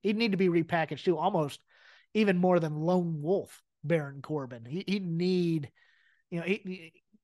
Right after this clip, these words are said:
the Destroyer Baron Corbin, and he just comes out and guys he wrestles don't come back for three months type of a thing. I, I, I, yeah, he,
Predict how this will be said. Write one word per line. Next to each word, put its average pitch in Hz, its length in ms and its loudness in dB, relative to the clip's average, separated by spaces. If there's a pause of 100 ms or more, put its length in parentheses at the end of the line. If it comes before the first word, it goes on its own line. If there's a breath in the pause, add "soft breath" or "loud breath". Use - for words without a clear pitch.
the 185 140 0
Destroyer 190 840 8
Baron 170 460 2
Corbin, 170 400 2
and 135 100 -12
he 156 120 -8
just 160 180 -4
comes 170 240 0
out 165 240 4
and 147 180 -8 (440 soft breath)
guys 190 320 6
he 190 100 2
wrestles 170 400 2
don't 170 180 -2
come 160 220 -4
back 165 300 0
for 147 100 -10
three 151 300 -8
months 127 500 -18 (180)
type 165 200 0
of 156 100 -4
a 139 80 -8
thing. 135 500 -8
I, 165 80 -6
I, 170 400 -6
I, 180 80 -4
yeah, 165 220 -2
he, 190 160 -2